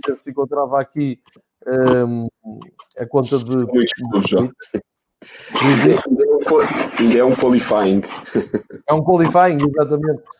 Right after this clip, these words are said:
Speaker 2: Sim, sim,
Speaker 1: Eh,
Speaker 2: sim. Com, com todas as equipas eliminatórias, eh, eh, com todas as equipas amadoras.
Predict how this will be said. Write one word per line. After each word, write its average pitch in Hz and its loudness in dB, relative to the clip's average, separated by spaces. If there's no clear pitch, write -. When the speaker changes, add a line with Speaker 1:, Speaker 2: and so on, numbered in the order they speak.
Speaker 2:
Sim, 101 2
sim, 101 2
Speaker 1:
Eh, 95 2
Speaker 2:
sim. 95 -2
Com, 107 -2
com 117 -2
todas 123 0
as 117 2
equipas 113 -2
eliminatórias, 104 2
eh, - -4
eh, 95 0
com 107 -2
todas 113 0
as 110 -2
equipas 113 0
amadoras. 92 0